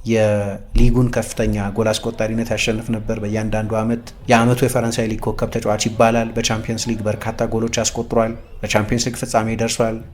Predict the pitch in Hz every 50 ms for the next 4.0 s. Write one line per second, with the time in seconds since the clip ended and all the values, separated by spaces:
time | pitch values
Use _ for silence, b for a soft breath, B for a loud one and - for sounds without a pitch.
0 | - - 117 110 110 113 113 - 117 - 113 107 110 117 117 - - 113 113 113
1 | - - 117 113 113 117 - - - - - - 123 117 127 123 123 120 117 120
2 | 117 117 113 113 113 107 117 117 117 117 113 - 107 110 110 113 110 110 110 110
3 | 110 110 113 120 117 - - 110 113 110 110 110 107 113 113 - - 123 117 113